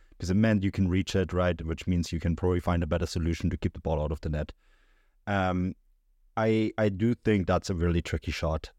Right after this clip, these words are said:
um, overall. I do think he was, he had an odd performance, didn't he? Because he was,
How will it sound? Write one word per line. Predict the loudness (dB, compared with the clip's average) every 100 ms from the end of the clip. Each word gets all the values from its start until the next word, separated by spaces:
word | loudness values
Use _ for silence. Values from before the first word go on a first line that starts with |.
| -8
um, | -2 -2 -2 -2
overall. | -2 0 0 0 -2 -6 -18 _ _ _ -2
I | 0
do | 2 0
think | 2 2 4 4 0 -10 -20 -20 _
he | 0
was, | 0 -2 -8
he | -2 2
had | 4
an | 4 0 _ _
odd | -2 0 0
performance, | -2 2 2 2 0
didn't | 0 0
he? | 0 -2
Because | -4 -4 -2
he |
was, | 0 -2 -6 -14 -18